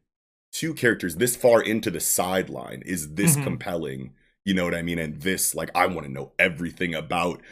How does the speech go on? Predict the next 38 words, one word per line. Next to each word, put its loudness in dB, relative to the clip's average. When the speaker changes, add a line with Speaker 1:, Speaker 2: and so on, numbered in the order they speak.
Speaker 1:
these 0
two -2
characters, 0
and -4
I -2
need 0
to -6
see, -2
like, -4
this -4
fight 0
is, -8
like, 0
there's 4
a 0
lot 6
of 2
shit 2
going 4
on 2
right 2
now -4
in -6
the -8
background, 2
Speaker 2:
Mm-hmm. 0
Speaker 1:
but, -2
like, 4
this 2
fight 0
can -6
be -2
center -2
stage, -4
and -6
I'm -6
not -6
like, -6